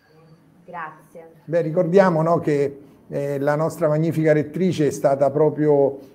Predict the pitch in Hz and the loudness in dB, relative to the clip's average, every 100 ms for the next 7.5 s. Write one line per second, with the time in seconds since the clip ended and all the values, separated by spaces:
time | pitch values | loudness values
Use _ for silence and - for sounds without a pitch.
0 | - 135 135 131 131 127 127 135 151 160 | -14 -8 -2 0 0 -2 -6 -4 0 0
1 | 156 165 147 147 139 139 151 139 139 135 | 2 4 6 6 4 2 0 -2 -2 -2
2 | 147 151 151 156 170 165 139 156 151 156 | 0 0 0 0 0 0 0 -2 0 0
3 | 139 139 165 165 165 190 185 165 180 190 | 0 0 0 2 2 2 2 4 4 4
4 | 185 170 165 151 160 143 147 147 135 127 | 4 4 4 2 -2 2 2 2 -2 -4
5 | 131 135 135 - 156 143 135 123 135 131 | -2 -4 -4 0 2 2 2 0 0 0
6 | 135 151 - 147 143 139 143 151 156 127 | 0 0 0 0 0 0 -2 0 -2 0
7 | 135 139 131 120 | 0 -2 -2 -4